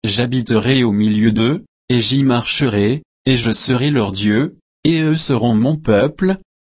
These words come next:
C'est pourquoi sortez du milieu d'eux, et soyez séparés, dit le Seigneur, et ne touchez pas à ce qui est impur,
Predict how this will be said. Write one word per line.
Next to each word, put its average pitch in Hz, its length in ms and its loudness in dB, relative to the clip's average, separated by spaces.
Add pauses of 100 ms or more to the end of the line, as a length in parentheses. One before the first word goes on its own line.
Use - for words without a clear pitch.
(680)
C'est - 240 -2
pourquoi 160 440 -4
sortez 165 540 -2
du 117 200 0
milieu 127 500 2
d'eux, 147 320 0 (240)
et 117 100 0
soyez 113 400 0
séparés, 104 880 -2 (260)
dit 107 380 -4
le 170 120 2
Seigneur, 104 920 0 (240)
et 120 120 4
ne 117 180 2
touchez 151 540 -2
pas 143 320 -2
à 127 80 0
ce - 160 -2
qui 127 300 0
est 104 120 -4
impur, 139 520 -2